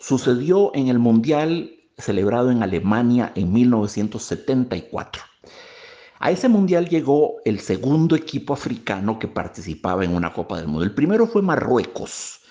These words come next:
que fue a México setenta, y hizo un papel decoroso. Lo eliminaron en primera ronda, pero, pero no lo golearon ni lo vapulearon. Hizo un papel decoroso. El segundo equipo africano en ir a un mundial fue Zaire,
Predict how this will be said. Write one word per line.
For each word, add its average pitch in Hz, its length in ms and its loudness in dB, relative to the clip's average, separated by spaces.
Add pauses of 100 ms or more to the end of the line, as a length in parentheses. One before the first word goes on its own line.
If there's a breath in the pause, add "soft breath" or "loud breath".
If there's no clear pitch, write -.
(240 loud breath)
que 92 120 -6
fue 107 160 -4
a 110 40 -4
México 107 440 -4
setenta, - 760 -8
y 247 160 2
hizo 285 160 -2
un 285 100 0
papel 269 400 -2
decoroso. 247 600 -2 (380 loud breath)
Lo 302 80 2
eliminaron 233 520 4
en 214 80 4
primera 196 300 0
ronda, 202 400 0
pero, - 300 -6
pero 160 180 -2
no 233 140 6
lo 233 100 2
golearon 131 580 2
ni 120 120 4
lo 95 100 4
vapulearon. 87 680 0
Hizo 208 180 -6
un 196 80 2
papel 110 340 -4
decoroso. - 480 -8 (380 loud breath)
El 143 160 2
segundo 220 480 0
equipo 226 300 -6
africano 139 580 -2
en 104 100 2
ir 107 120 2
a 117 40 0
un 120 60 2
mundial 107 320 2
fue - 320 -4
Zaire, - 800 -8